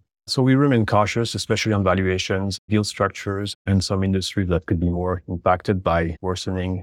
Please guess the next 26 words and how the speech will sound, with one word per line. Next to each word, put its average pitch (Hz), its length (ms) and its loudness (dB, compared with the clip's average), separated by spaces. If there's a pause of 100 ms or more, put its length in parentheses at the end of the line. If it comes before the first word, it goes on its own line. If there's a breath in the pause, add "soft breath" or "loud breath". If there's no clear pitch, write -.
economic 90 360 -4
conditions. 87 680 -8 (360)
That 110 180 -2
said, 120 200 0
for 101 200 0
good 92 240 2
businesses 107 540 0
with 95 160 2
great 98 220 -2
management 107 460 0
teams, 147 260 2
we're 107 80 6
also 107 200 0
willing 98 260 0
to 90 100 -4
take 85 220 -6
more 80 140 -6
risks. 80 380 -10 (520)
We 107 80 4
have 101 100 4
a 98 60 6
long-term 107 380 4
approach, 107 580 0
so 101 140 0
even 110 240 4
if 98 120 0